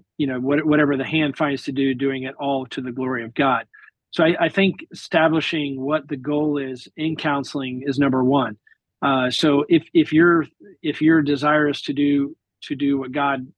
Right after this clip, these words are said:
says, what we would say is true biblical counseling, I don't see how you can do it, do that with a secularist.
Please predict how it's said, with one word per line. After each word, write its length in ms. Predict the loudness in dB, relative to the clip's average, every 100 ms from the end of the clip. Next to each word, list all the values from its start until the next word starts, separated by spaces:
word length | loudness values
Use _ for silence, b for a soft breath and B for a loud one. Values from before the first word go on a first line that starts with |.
| _
says, 460 | -6 0 2 2 -2
what 180 | -4
we 120 | 2 2
would 220 | 2 -4
say 200 | -4 -4
is 160 | -6
true 200 | -4 -4
biblical 420 | -2 -4 -8 -12 -6
counseling, 580 | 0 0 0 -4 -8 B B B -2
I 40 |
don't 140 | 0
see 160 | 2 2
how 120 | 2
you 200 | 0 -2
can 180 | -4 -2
do 180 | 2 2
it, 180 | 0 -10 -12 0
do 180 | 4 4
that 200 | 2 -2
with 140 | -6
a 80 | -10
secularist. 760 | -2 -2 -2 -8 -8 -18 -20